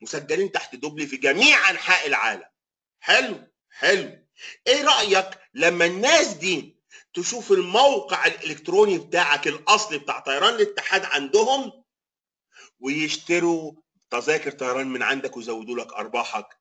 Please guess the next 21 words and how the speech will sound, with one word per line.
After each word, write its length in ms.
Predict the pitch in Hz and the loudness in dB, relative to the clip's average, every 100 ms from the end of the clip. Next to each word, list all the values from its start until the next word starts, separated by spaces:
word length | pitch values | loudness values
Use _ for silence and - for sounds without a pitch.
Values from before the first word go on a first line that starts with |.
| _ _ _ | _ _ _
جميل. 580 | - 139 254 285 190 - - - | -8 0 2 4 2 -2 -16 -16
إزاي؟ 480 | 127 - 233 220 135 - - _ | -14 2 4 4 0 -12 -20 _
إحنا 320 | 294 294 262 247 | -2 0 -2 -2
كشركة 460 | 202 247 - - | 0 0 -2 -4
دوبلي 400 | 160 202 233 214 | -6 -8 -4 -4
هنحط 500 | - 147 - 208 - | -4 -8 -6 -8 -4
الموقع 460 | 151 156 202 202 - | -4 0 -2 -2 -8
بتاعك 500 | 123 - 202 139 - | -8 -4 -4 -4 -4
ده 140 | 185 180 - - | -4 -4 -14 -12
في 120 | 165 | -2
جميع 380 | 175 190 285 202 | 0 4 2 4
بلاد 340 | 180 190 185 | 2 4 2
العالم، 440 | 156 127 104 90 - _ _ _ _ _ _ _ - | 0 -2 -2 -6 -18 _ _ _ _ _ _ _ -10
والناس 400 | 135 170 214 185 | -4 0 0 0
المتسوقين 880 | 147 135 139 143 131 131 - 151 | -4 -6 -6 -4 -4 -4 -8 -12
المسجلين 580 | 123 104 - 123 127 165 | -12 -12 -12 -12 -12 -12
تحت 220 | - - | -16 -18
دوبلي 340 | 123 202 202 240 | -6 -6 -4 -4
هيشوفوا 420 | - 139 185 160 139 | -2 0 -2 -2 -8
الموقع 360 | 120 113 - | -8 -10 -14
ده 140 | - | -20